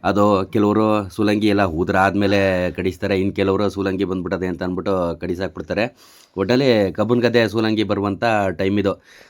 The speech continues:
ಅಂದ್ರೆ ಅದು ಏಳನೇ ತಿಂಗಳಲ್ಲಿ ನೆಟ್ರೆ ಸೂಲಂಗಿಗೆ ಸಿಗಾಕೊಳ್ಳಲ್ಲ, ಅದು ಮುಂಚೆ ನೆಟ್ಬಿಟ್ರೆ ಆ ಥರ ಸೂಲಂಗಿಗೆ ಸಿಗಾಕಬಿಡ್ತದೆ. ಇದು ಬಂದು ವಿ ಸಿ ಫಾರಂ.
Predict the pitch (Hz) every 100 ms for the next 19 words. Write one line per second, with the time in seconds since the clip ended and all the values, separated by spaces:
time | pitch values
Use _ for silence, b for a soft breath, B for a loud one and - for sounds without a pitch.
0 | - 92 101 98 98 92 104 113 110 107
1 | 107 107 101 107 98 95 98 98 - 92
2 | 90 95 85 95 - 87 87 90 87 87
3 | 80 82 - - 87 98 98 101 92 85
4 | 85 107 101 85 82 82 87 82 92 92
5 | 92 - 87 82 82 78 76 82 92 _
6 | b b - 92 101 98 104 98 82 107
7 | 131 135 131 110 104 90